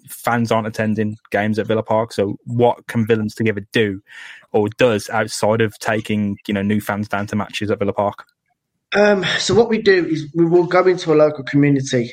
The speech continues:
Speaker 2: um, and we will, we will speak about, we'll put a, a coaching session on, really, um, uh, a-, and we put a fun coaching session on. Reason why we do that is just to get them interested in football, um, get them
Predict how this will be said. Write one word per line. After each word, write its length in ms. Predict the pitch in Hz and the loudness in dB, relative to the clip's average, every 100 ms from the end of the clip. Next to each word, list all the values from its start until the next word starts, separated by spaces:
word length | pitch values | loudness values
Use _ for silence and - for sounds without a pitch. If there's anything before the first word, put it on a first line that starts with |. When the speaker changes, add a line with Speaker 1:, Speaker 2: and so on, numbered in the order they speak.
| - | -4
Speaker 2:
um, 300 | - 131 131 | 2 2 2
and 140 | 127 139 | 2 4
we 40 | |
will, 200 | 143 143 | 4 4
we 100 | 147 | 2
will 80 | 147 | 2
speak 400 | 147 - 160 160 | 2 4 4 4
about, 320 | 151 139 135 | 0 -2 0
we'll 160 | 160 156 | 0 0
put 180 | - 226 | 0 0
a, 140 | 170 - - 143 | 0 -2 -10 -4
a 40 | |
coaching 340 | - 160 165 160 | 2 2 0 -2
session 300 | 175 175 165 | -2 0 0
on, 160 | 156 | 2
really, 360 | 123 120 120 120 - - - - | 2 2 2 -4 -6 -4 -4 -2
um, 580 | - 135 135 135 135 - - | 2 2 2 0 -4 -10 -4
uh, 380 | 147 135 131 - - - - | 0 0 -2 -8 -14 -18 -6
a-, 260 | 147 139 151 | -2 0 0
and 120 | 143 | 0
we 80 | 139 | 0
put 200 | 139 170 147 | 2 2 2
a 20 | |
fun 580 | 135 170 160 151 147 147 - - | 4 2 4 2 0 -4 -12 0
coaching 300 | 143 139 135 | 0 0 0
session 280 | 131 - | 0 2
on. 240 | 131 127 131 - - - - | 2 2 -2 -12 -16 -2 2
Reason 320 | 175 165 165 | 4 4 2
why 100 | 151 | 2
we 100 | 147 | 0
do 240 | 143 147 | 0 2
that 340 | 139 135 135 139 | 4 2 2 0
is 200 | 135 135 | -2 0
just 200 | - 180 | 0 2
to 60 | |
get 180 | 156 151 | 0 2
them 140 | 143 143 | 2 2
interested 380 | 139 139 127 | 2 0 2
in 120 | 127 127 | 0 2
football, 540 | 170 160 165 165 165 - - - - | 2 4 4 4 -2 -14 -20 -20 -4
um, 560 | 127 135 131 123 123 - _ _ - _ _ | 0 2 2 0 -4 -10 _ _ -20 _ _
get 180 | 175 - | -2 0
them 300 | 151 135 117 | 0 0 -4